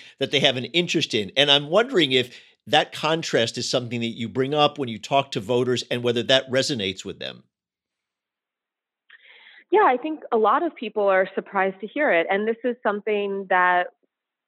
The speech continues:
Speaker 2: isn't so unique in, the, in some ways to this district. I think we have a lot of people in Congress who are awash in the corporate money, who take a lot of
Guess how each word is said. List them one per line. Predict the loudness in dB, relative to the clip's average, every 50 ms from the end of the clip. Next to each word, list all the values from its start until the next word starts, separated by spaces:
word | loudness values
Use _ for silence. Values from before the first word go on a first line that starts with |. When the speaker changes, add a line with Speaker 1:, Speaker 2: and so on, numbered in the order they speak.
| _ 0
Speaker 2:
isn't | 0 2 4 4 4 4 0 -4 -12 -2 2
so | 2 2
unique | 2 2 0 -2 -2 -6 -6 -10 -10
in, | -10 -6
the, | -6 -8 -6 -6
in | -6 -4
some | -4 -4 -4
ways | -6 -14 -14 -16
to | -16
this | -16 -14 -10 -8
district. | -8 -8 -4 -4 -4 -4 -2 -4
I | -2
think | -2 0 0
we | 0
have | 0 2
a | 0
lot | 2 2 2 2 2 0
of | 0 -4 -6
people | -10 -10 -4 -4 -4 -4 -2 -4
in | -6 -6 -6
Congress | -8 -6 -6 -4 -4 -2 -2 -2 -2 -2 -6 -8 _ _ -2
who | 0 0 0 0 -2 -4 -6 _ _ _ _ _
are | 0 2 2 4
awash | 4 2 2 2 2 0 0 -2
in | -4 -2
the | -2 -4
corporate | -2 -2 -2 -2 -2 -4 -4
money, | -4 -8 -8 -6 -8 -8 -8
who | -8 -10
take | -6 -6 -4 -2
a | -2
lot | -2 0 0 0 -2
of | -4